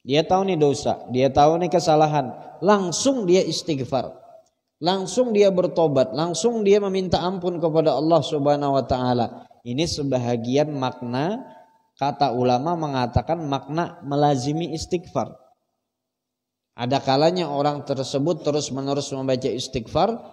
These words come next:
ada kalanya orang tersebut ketika dia jatuh dalam perbuatan dosa, maksiat tersebut, langsung dia meminta ampun dan beristighfar, memohon maaf kepada Al-,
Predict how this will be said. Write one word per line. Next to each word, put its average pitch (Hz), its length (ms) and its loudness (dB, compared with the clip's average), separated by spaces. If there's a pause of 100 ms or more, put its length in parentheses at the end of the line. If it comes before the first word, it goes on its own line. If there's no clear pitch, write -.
(240)
ada 120 320 2
kalanya 113 720 -2 (320)
orang 151 320 4
tersebut 139 560 0
ketika 147 400 2
dia 135 320 4
jatuh 175 560 4
dalam 214 320 4
perbuatan 196 640 2
dosa, 208 400 2
maksiat 170 560 0
tersebut, 165 840 -2
langsung 139 760 -4
dia 143 240 2
meminta 131 540 -4
ampun 160 500 -4
dan 135 240 0
beristighfar, 131 800 -2
memohon 123 480 -6
maaf 113 400 -6
kepada 113 480 -2
Al-, 139 460 -4